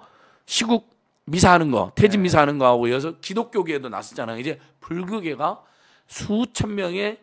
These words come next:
Speaker 1: 스님들과 승려들과 신자들이
Speaker 2: 음.
Speaker 1: 광화문 시청 앞 대로로 쏟아져 나옵니다. 이건 큰 의미가 있습니다. 그러니까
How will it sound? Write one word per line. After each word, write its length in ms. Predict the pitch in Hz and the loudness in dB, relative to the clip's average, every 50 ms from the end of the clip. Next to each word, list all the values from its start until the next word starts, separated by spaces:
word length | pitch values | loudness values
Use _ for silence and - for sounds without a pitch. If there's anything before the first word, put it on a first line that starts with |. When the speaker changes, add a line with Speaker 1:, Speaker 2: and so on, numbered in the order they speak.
| _ | _
Speaker 1:
스님들과 840 | _ - - 202 196 190 185 165 151 139 123 120 131 156 175 - - _ _ _ _ | _ -16 -12 -10 -8 -8 -8 -8 -8 -8 -4 -2 0 0 0 -2 -8 _ _ _ _
승려들과 760 | - - 180 190 190 180 156 156 - - 165 170 175 - - - _ _ _ _ - | -10 -8 -6 -2 -2 -2 -2 -4 -4 -2 0 0 0 0 -4 -10 _ _ _ _ -12
신자들이 720 | - - 196 180 196 185 147 120 117 131 131 107 82 - _ - | -10 -8 -2 4 4 4 4 2 -2 -4 -4 -6 -8 -10 _ -20
Speaker 2:
음. 440 | 131 127 120 113 107 104 101 101 _ _ _ _ _ | -20 -20 -20 -20 -20 -20 -20 -20 _ _ _ _ _
Speaker 1:
광화문 560 | - - 131 151 151 151 143 135 131 135 131 - _ _ _ | 2 6 6 8 8 8 6 4 0 -8 -12 -16 _ _ _
시청 280 | - - - - 180 156 | -12 -10 -8 -4 -2 -2
앞 120 | 143 - | -2 -2
대로로 300 | - 117 120 117 110 131 | 0 -2 -2 -2 -4 -6
쏟아져 320 | - - - 190 185 180 147 | -6 -4 0 0 0 0 0
나옵니다. 500 | 92 92 - 101 95 92 - - - 104 | -4 -10 -10 -12 -12 -14 -14 -14 -12 -8
이건 220 | 127 160 196 202 - | -6 -6 -6 -6 -8
큰 300 | - - - - 285 294 | -12 -12 -10 -10 -8 -8
의미가 220 | 269 233 208 - 85 | -8 -10 -10 -12 -14
있습니다. 340 | - - - 92 95 95 113 | -14 -14 -16 -16 -14 -14 -12
그러니까 400 | 123 135 135 - 175 190 185 | -12 -10 -4 -4 -4 -4 -4